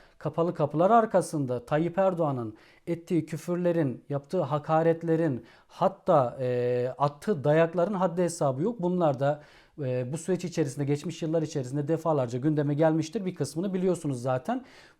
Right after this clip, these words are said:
Bu süreç de, yani özellikle son yaşadığımız süreçte daha çok yargı üzerinden ilerleyen bir süreç olduğu için, daha doğrusu hukuksuzluk, kanunsuzluk üzerinden devam eden bir süreç olduğu için adalet bakanlarına çok fazla yük biniyor, çok fazla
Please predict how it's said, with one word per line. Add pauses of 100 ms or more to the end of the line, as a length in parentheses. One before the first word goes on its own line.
Bu
süreç
de, (220)
yani (380)
özellikle
son
yaşadığımız
süreçte (160)
daha
çok
yargı
üzerinden
ilerleyen
bir
süreç
olduğu
için, (480)
daha
doğrusu (240)
hukuksuzluk,
kanunsuzluk
üzerinden
devam
eden
bir
süreç
olduğu
için (260)
adalet
bakanlarına
çok
fazla
yük
biniyor,
çok
fazla